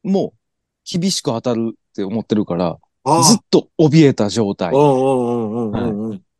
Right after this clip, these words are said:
Speaker 1: で、まあ、もう、お母さんはもう、元に戻ってるというか、
Speaker 2: うん。
Speaker 1: もう娘のためにと思ってるから、
Speaker 2: うん。
Speaker 1: 「大丈夫よ、ゆっくりしなさいね」とか。で、朝ごはんもどうするとかも、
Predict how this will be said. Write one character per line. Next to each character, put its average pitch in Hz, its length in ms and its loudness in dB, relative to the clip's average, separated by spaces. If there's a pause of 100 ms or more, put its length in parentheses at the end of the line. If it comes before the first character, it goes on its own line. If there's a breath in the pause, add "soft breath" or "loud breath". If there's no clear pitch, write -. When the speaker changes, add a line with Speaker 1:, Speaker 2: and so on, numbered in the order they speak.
(720)
Speaker 1:
で、 190 100 6
ま 185 180 6
あ、 - 120 0
も 240 400 6
う、 - 60 -20 (220)
お 160 100 -4
母 214 180 2
さ 143 100 -6
ん 95 40 -4
は 85 80 -6
も 87 260 -8
う、 - 60 -16
元 151 300 4
に 113 80 2
戻 131 200 4
っ - 20 2 (220)
て 117 80 -2
る 101 80 -2
と - 80 -8
い 82 60 -4
う 82 60 -8
か、 - 320 -2 (240)
Speaker 2:
う 139 60 0
ん。 - 40 6
Speaker 1:
も 107 60 6
う - 20 4
娘 131 360 4
の 127 100 6
た 139 100 2
め 123 120 4
に 92 120 -2
と - 100 -4
思 107 120 2
っ - 40 -4
て 113 80 0
る 101 80 0
か 107 60 0
ら、 101 100 2
Speaker 2:
う 127 180 0
ん。 92 220 -10
Speaker 1:
「大 143 220 2
丈 143 140 2
夫 117 80 0
よ、 117 140 2
ゆ 120 100 2
っ - 20 0
く - 160 -8
り 127 80 -2
し - 80 -8
な 120 100 -6
さ 117 140 -6
い 101 40 -6
ね」 92 140 -10
と - 140 -14
か。 - 180 -10 (200)
で、 113 80 2
朝 135 240 4
ご 175 120 6
は 143 120 4
ん 110 160 4
も 92 280 -4
ど 139 140 6
う - 20 -2
す - 160 -6
る 107 140 0
と - 120 -12
か 85 120 -12
も、 98 260 0